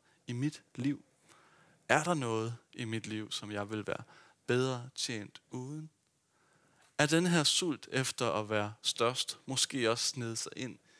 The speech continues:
i mit liv? Og er det noget, jeg overhovedet kan gøre noget ved? Og fasten, det er jo så en tid, hvor mennesker, de faster fra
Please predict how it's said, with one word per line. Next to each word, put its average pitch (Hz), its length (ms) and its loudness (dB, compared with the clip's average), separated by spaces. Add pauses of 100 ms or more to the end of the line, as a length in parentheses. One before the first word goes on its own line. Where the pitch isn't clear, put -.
(180)
i 123 80 -6
mit 139 300 -2
liv? - 240 -10 (580)
Og - 180 2
er 135 100 2
det 143 120 0
noget, 123 220 0
jeg 120 80 0
overhovedet 120 600 -6 (520)
kan 110 180 -6 (240)
gøre 117 280 -2
noget 117 280 -6
ved? 120 120 -10 (1900)
Og 143 100 -4
fasten, 160 560 2 (280)
det 143 180 6
er 123 80 6
jo 131 100 4
så 131 220 2
en 113 100 -4
tid, 123 320 -6 (240)
hvor 127 120 0
mennesker, 120 420 -4
de 123 160 -12
faster 113 460 -6
fra - 280 -12